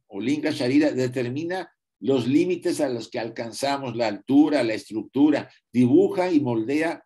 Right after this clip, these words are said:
las formas orgánicas en nosotros, nos da la, la imagen que tenemos, la forma que tenemos, la complexión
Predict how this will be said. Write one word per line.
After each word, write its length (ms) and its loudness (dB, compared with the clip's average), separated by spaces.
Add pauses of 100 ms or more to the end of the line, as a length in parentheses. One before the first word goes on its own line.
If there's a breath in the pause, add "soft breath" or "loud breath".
las 260 -8
formas 460 -6
orgánicas 760 -6
en 80 -10
nosotros, 560 -4
nos 180 -8
da 140 0
la, 280 -6 (340 soft breath)
la 160 -2
imagen 480 -4
que 120 -4
tenemos, 560 -4
la 160 -8
forma 480 -2
que 80 -6
tenemos, 640 -8 (260)
la 200 -8
complexión 920 0